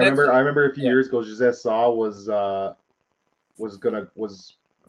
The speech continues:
Speaker 1: on the radar 'cause they weren't sure if Patricio was leaving at
Speaker 2: It
Speaker 1: the
Speaker 2: was a
Speaker 1: time. This is,
Speaker 2: Marítimo.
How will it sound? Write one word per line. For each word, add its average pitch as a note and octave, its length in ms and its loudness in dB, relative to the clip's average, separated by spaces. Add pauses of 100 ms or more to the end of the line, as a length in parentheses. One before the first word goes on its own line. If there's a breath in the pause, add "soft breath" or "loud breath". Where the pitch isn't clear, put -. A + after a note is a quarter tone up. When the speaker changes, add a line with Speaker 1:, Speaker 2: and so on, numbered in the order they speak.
Speaker 1:
on A2+ 200 -2
the G#2 100 -4
radar G#2 460 -2
'cause G2 100 -16
they G2+ 60 -6
weren't G2+ 220 -6
sure G#2 120 -4
if G2 80 -6
Patricio G2 500 -12
was F#2 160 -6
leaving F#2 320 -8
at F2 60 -8
Speaker 2:
It B2+ 40 -8
Speaker 1:
the B2+ 40 -8
Speaker 2:
was B2+ 120 -10
a B2+ 80 0
Speaker 1:
time. A#2+ 100 -4
This C3 240 -4
is, - 60 -14
Speaker 2:
Marítimo. A2 240 -12